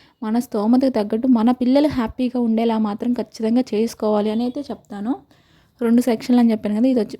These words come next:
ఒక సెక్షన్ అయితే అయిపోయింది. ఇది వచ్చేసి ఇంకో సెక్షన్ అనమాట యూకేజీకే. ఇంకా వీళ్ళకి కూడా అందరికీ ఇచ్చేస్తున్నా. టీచర్స్కి మాత్రం కంప్లీట్గా టీచర్స్కి, సార్ వాళ్ళకి అందరికీ ఇప్పించేశాను. వీళ్ళందరి బ్లెస్సింగ్స్,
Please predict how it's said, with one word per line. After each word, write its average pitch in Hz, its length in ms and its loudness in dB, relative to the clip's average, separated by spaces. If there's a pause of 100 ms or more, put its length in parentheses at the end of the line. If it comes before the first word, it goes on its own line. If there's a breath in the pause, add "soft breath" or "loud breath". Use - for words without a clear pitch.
ఒక 214 200 -6
సెక్షన్ 226 360 -4
అయితే 233 180 0
అయిపోయింది. 220 440 0 (460 soft breath)
ఇది 269 160 2
వచ్చేసి 277 340 0
ఇంకో 269 240 4
సెక్షన్ 240 340 -4
అనమాట 214 280 -2
యూకేజీకే. 208 640 -4
ఇంకా 254 200 2
వీళ్ళకి 196 320 -2
కూడా 220 220 -2
అందరికీ 214 420 -2
ఇచ్చేస్తున్నా. 208 480 -6 (500 soft breath)
టీచర్స్కి 240 520 0
మాత్రం 226 380 -2
కంప్లీట్గా 214 520 -2
టీచర్స్కి, 214 720 -6
సార్ 214 340 -4
వాళ్ళకి 214 400 -2 (120)
అందరికీ 226 580 2
ఇప్పించేశాను. 208 760 -8 (680)
వీళ్ళందరి 240 560 4
బ్లెస్సింగ్స్, 240 560 0